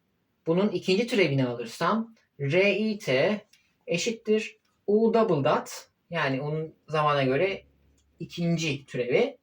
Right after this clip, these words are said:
iki kere türevi, ikinci mertebe, e, çarpı R I olacaktır. Tamam.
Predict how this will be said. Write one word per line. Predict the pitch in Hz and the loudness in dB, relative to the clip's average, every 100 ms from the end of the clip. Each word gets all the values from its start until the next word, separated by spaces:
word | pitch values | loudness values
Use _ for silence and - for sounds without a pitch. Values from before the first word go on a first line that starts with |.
| _ | _
iki | 175 190 | -8 -4
kere | 151 123 | 0 0
türevi, | 117 110 - 170 | 0 -8 -4 -2
ikinci | 214 - 139 127 | -2 -4 -4 -2
mertebe, | 127 - - 151 254 - _ _ _ _ _ _ | -6 -8 -4 -2 -2 -4 _ _ _ _ _ _
e, | 143 139 139 135 135 135 | -6 -2 0 0 -2 -4
çarpı | 214 208 135 190 233 233 214 | -2 0 0 2 4 2 0
R | 160 196 196 | -2 0 0
I | 160 185 214 - _ | 0 -2 -2 -8 _
olacaktır. | 185 180 165 151 - - - - _ _ - - - | 0 2 2 2 -2 -10 -14 -16 _ _ -12 -10 -2
Tamam. | 240 185 - | 0 0 -4